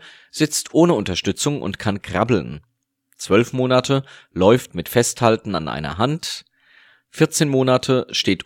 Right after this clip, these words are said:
ohne Unterstützung, vom Stehen mit Festhalten allein zum Sitzen. Achtzehn Monate, läuft ohne Unterstützung. Vierundzwanzig Monate, freihändiges Aufstehen. Drei Jahre, beidbeiniges Hüpfen von einer Stufe.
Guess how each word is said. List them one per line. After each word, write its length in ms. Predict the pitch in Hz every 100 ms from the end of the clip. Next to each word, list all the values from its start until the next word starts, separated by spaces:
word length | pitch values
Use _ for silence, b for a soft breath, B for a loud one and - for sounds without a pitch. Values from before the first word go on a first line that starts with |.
| -
ohne 240 | 110 143
Unterstützung, 760 | 127 143 - 143 - 151 151
vom 220 | - - 76
Stehen 420 | - 95 117 113
mit 140 | 80
Festhalten 640 | - 98 - 107 101 101 67
allein 320 | 78 80 82
zum 180 | - 82
Sitzen. 560 | 127 - 165 175 - _ _ _ B B B B B
Achtzehn 440 | - 117 - 135
Monate, 640 | 123 123 127 123 135 135 135 _
läuft 400 | - 90 101 -
ohne 220 | - 113 123
Unterstützung. 880 | 117 123 - 135 - 147 147 156 - _ _ _ _ _ _ _ _
Vierundzwanzig 800 | - 120 135 - 123 120 120 -
Monate, 540 | 113 113 117 127 120 b b _
freihändiges 720 | - 85 113 135 127 127 -
Aufstehen. 720 | 69 87 - - 110 147 180 _ _ _ _ _
Drei 180 | - 76
Jahre, 500 | 78 85 117 156 165 b b b
beidbeiniges 720 | - 131 143 131 120 123 123
Hüpfen 320 | - - - 120
von 300 | - 95 -
einer 220 | 71 71
Stufe. 480 | - 139 147 170